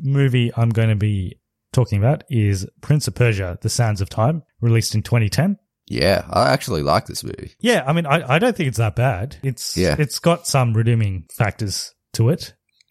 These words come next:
Speaker 1: but I still think it's not that good. It's directed by
Speaker 2: Yeah.
Speaker 1: Mike Newell. He is famous or maybe infamous, depending on who you are, for directing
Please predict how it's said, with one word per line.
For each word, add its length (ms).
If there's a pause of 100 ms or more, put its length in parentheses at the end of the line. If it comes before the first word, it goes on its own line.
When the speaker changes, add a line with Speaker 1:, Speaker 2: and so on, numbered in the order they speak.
(100)
Speaker 1:
but 260
I 100
still 260
think 160
it's 100
not 140
that 180
good. 320 (340)
It's 140
directed 380
by 180
Speaker 2:
Yeah. 60
Speaker 1:
Mike 240
Newell. 380 (160)
He 640
is 260
famous 420
or 420 (580)
maybe 420
infamous, 400
depending 320
on 100
who 80
you 180
are, 280
for 160
directing 720